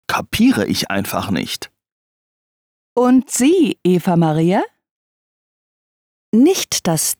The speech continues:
Speaker 3: Zelt ist das Problem, sondern der Ort, an dem man es aufschlägt. Man muss halt einen idyllischen Ort mit Aussicht finden, an dem nicht schon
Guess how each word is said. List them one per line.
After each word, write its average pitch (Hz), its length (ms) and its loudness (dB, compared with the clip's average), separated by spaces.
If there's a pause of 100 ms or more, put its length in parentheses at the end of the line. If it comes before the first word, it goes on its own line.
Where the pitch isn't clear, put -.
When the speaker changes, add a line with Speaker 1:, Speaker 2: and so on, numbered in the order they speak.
Speaker 3:
Zelt 254 640 0
ist - 240 -4
das 147 180 -4
Problem, 226 720 2 (840)
sondern 349 600 2
der 247 160 0 (120)
Ort, 202 500 -2
an 240 240 4
dem 254 220 4
man 254 220 4
es - 280 -2
aufschlägt. - 840 -2 (1200)
Man 330 280 4
muss 262 360 4
halt 196 360 0
einen 185 500 2
idyllischen 196 760 0
Ort 202 420 -2 (280)
mit 240 280 0
Aussicht 285 580 0
finden, 180 520 2 (440)
an 220 220 2
dem 247 300 4
nicht - 300 0
schon 233 420 2